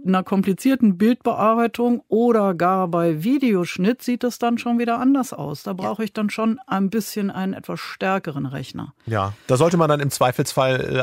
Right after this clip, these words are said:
Speaker 3: einfach mal, äh, m-, mit jemandem darüber reden, was man wirklich, äh, mit dem
Speaker 1: Ganz
Speaker 3: Gerät
Speaker 1: genau.
Speaker 3: machen will.
Speaker 1: Auf jeden Fall bei dem Kauf dazu sagen, wozu es genutzt werden soll.
Speaker 3: Mhm.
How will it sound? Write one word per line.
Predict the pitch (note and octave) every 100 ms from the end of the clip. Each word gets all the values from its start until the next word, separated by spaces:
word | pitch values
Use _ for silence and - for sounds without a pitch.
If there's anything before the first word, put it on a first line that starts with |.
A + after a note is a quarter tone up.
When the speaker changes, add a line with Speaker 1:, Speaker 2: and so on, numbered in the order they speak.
| B2+
Speaker 3:
einfach | C3 C3+
mal, | B2 B2
äh, | A#2+ B2+
m-, | B2+ C3 C3+ C#3 C#3
mit | C3+
jemandem | - C3 B2 A#2
darüber | A#2 A#2 A#2
reden, | B2+ B2+ B2+
was | A#2 C3
man | B2+ A#2
wirklich, | A2 - A#2+ -
äh, | B2
mit | A#2 A#2+
dem | F#3+
Speaker 1:
Ganz | F#3
Speaker 3:
Gerät | A2
Speaker 1:
genau. | F#3+ F3
Speaker 3:
machen | B2 C3 A#2+
will. | A#2+ A#2+ -
Speaker 1:
Auf | G3 F3+
jeden | G#3 G#3
Fall | G#3
bei | F#3
dem | F#3 F3+
Kauf | - G#3 A3
dazu | A#3 G#3+ G3+ G3+
sagen, | F#3+ F#3+ F#3 F#3
wozu | F3+ A3+ - G3
es | F#3+
genutzt | - F3+ F3 - -
werden | C#3+ C3+
soll. | C3 C3 -
Speaker 3:
Mhm. | C3 D#3+